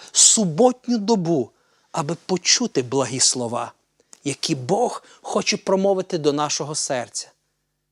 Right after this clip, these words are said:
коли Він призначає особливу зустріч саме в цей день. Він хоче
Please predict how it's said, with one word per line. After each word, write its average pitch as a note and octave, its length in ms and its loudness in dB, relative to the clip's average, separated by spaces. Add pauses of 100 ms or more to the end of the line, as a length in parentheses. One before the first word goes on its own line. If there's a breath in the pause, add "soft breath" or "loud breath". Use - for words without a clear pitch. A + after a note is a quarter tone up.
коли D3 280 0
Він G3 280 2 (300 loud breath)
призначає G#3 1000 4 (180)
особливу G#3 840 2
зустріч F3+ 640 -4 (220)
саме B2+ 600 0 (200)
в - 60 -20
цей - 280 -6
день. - 260 -16 (1600)
Він G3+ 140 4
хоче G3 540 2